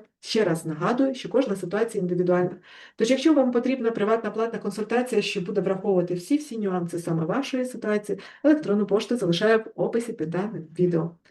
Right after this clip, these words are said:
Пишіть, будемо співпрацювати і захищати ваші інтереси.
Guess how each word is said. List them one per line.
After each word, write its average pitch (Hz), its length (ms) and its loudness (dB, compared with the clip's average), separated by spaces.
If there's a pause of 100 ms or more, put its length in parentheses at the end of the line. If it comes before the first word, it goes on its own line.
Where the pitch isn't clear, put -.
(160)
Пишіть, 240 540 0
будемо 262 380 4
співпрацювати 190 880 0 (200)
і 254 100 0
захищати 190 840 0 (100)
ваші 165 360 -2
інтереси. 170 460 2